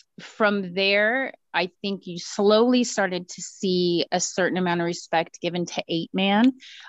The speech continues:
Um, obviously, with the recent boom in flag, you've had flag get a lot more respect when it comes, but, but I really think the mindset in Los Angeles was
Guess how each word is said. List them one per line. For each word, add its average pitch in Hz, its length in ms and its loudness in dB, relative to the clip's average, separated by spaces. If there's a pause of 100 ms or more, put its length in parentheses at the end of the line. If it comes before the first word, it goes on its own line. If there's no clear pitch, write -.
(100)
Um, 180 280 2
obviously, 180 520 0
with 175 120 -6
the 170 100 -4
recent 180 380 -2
boom 180 260 0
in 151 120 0
flag, 185 640 -2 (360)
you've 185 240 -6
had 175 340 2
flag 233 380 0
get 185 100 -8
a 165 60 -6
lot 165 220 -6
more 185 160 -4
respect 175 600 -2
when 180 120 -2
it - 100 -6
comes, 170 360 -4
but, 175 220 -2
but 190 140 0
I 175 60 4
really 247 280 6
think 240 240 2
the 233 60 0
mindset 185 420 0
in 175 80 -2
Los 175 220 -2
Angeles 175 340 -4 (100)
was 175 200 -2